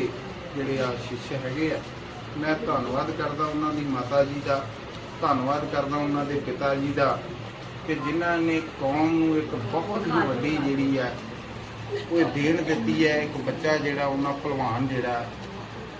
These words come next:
ਪੂਰੇ ਵਿਸ਼ਵ ਦੇ ਵਿੱਚ ਜਿਹੜਾ ਖੇਡ ਰਿਹਾ ਹੈ ਅਤੇ ਵਿਸ਼ਵ ਦੇ ਵਿੱਚ ਕੌਮ ਨੂੰ ਬਹੁਤ ਵੱਡੀ ਜਿਹੜੀ ਹੈ ਇਹਦੇ 'ਤੇ ਮਾਣ ਹੈਗਾ, ਬੜਾ ਅਦਬ ਹੈ ਜਿਹੜਾ ਕੌਮ ਨੂੰ। ਸੋ ਅੱਜ ਗੁਰੂ ਗਿਆਨਨਾਥ ਵਾਲਮੀਕੀ ਧਰਮ ਸਮਾਜ ਦੇ ਸੇਵਾਦਾਰ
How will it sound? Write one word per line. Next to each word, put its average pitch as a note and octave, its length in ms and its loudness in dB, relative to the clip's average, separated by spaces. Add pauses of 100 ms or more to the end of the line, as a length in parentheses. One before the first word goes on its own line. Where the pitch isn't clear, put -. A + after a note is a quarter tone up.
(160)
ਪੂਰੇ E3+ 220 2
ਵਿਸ਼ਵ D#3 380 -2
ਦੇ D#3 100 2
ਵਿੱਚ D3 160 -2 (120)
ਜਿਹੜਾ C#3+ 200 -2 (120)
ਖੇਡ C#3 240 -2
ਰਿਹਾ C#3+ 200 0
ਹੈ C#3 140 0 (320)
ਅਤੇ D3 160 -2
ਵਿਸ਼ਵ C#3+ 400 -2
ਦੇ D3 60 -2
ਵਿੱਚ C3+ 280 -4 (120)
ਕੌਮ C#3+ 320 0
ਨੂੰ D3 240 0 (1040)
ਬਹੁਤ D#3+ 320 -2
ਵੱਡੀ C#3 320 -4
ਜਿਹੜੀ C3+ 280 0
ਹੈ C3+ 200 0
ਇਹਦੇ C3+ 180 -2
'ਤੇ B2+ 200 -4
ਮਾਣ A#2+ 340 0 (100)
ਹੈਗਾ, A#2+ 240 0 (100)
ਬੜਾ B2+ 280 0 (580)
ਅਦਬ D#3+ 220 0
ਹੈ C#3 140 4
ਜਿਹੜਾ B2+ 240 2 (100)
ਕੌਮ A#2 220 0
ਨੂੰ। B2 180 -4 (760)
ਸੋ C#3 140 2
ਅੱਜ C#3+ 160 0 (760)
ਗੁਰੂ D#3 140 4
ਗਿਆਨਨਾਥ C#3+ 520 2
ਵਾਲਮੀਕੀ C#3 540 2
ਧਰਮ B2+ 240 0 (100)
ਸਮਾਜ C3 340 4
ਦੇ C#3 80 0 (160)
ਸੇਵਾਦਾਰ D#3 500 4